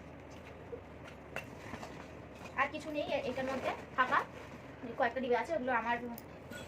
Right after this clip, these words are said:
এমনি জামার। তো চলো, আমার মেয়ে সোনার জিনিসগুলো তোমাদের, সরি, সরি, সোনার জিনিসগুলো দেখো, আর একটা জিনিস দিয়ে দিই, আর একটা রূপোর জিনিস। এটা হচ্ছে পায়ের নূপুর, মানে পায়েল, দেখতেই পাচ্ছ, এই দেখো।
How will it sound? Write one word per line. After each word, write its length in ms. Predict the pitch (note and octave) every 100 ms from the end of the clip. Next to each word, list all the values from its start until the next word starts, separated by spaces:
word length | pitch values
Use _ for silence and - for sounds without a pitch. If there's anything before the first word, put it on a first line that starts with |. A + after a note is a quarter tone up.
| -
এমনি 280 | A3 A3+ A3
জামার। 240 | G#3+ F#3+ - - - - - -
তো 80 | D#4
চলো, 320 | D4+ C#4 D#4+ - - -
আমার 180 | C4+ C#4+
মেয়ে 140 | D4
সোনার 360 | - C4+ C#4 B3+
জিনিসগুলো 360 | B3 B3 B3+ C4
তোমাদের, 280 | B3+ A#3+ -
সরি, 180 | D4
সরি, 160 | - - - - -
সোনার 140 | B3
জিনিসগুলো 300 | B3 C4 C4+
দেখো, 180 | G#3 G#3
আর 60 | A3
একটা 260 | A3+ -
জিনিস 160 | A#3+ A#3
দিয়ে 160 | A#3+
দিই, 80 | C#4+ D#4
আর 100 | A3+
একটা 160 | A3 A#3+
রূপোর 240 | A#3+ A#3 A3+
জিনিস। 180 | A#3 C#4+ - - - - -
এটা 160 | B3
হচ্ছে 420 | C4+ C#4 - C4+ C#4+
পায়ের 300 | G3+ A3 B3+ C4 - - - - - - - - - -
নূপুর, 280 | A#3+ - - - - - -
মানে 180 | G#3+ C4+ -
পায়েল, 220 | G#3 F#3 - - - -
দেখতেই 240 | - C4+
পাচ্ছ, 220 | C4 A#3+
এই 180 | C#4 G3
দেখো। 200 | F#3 G#3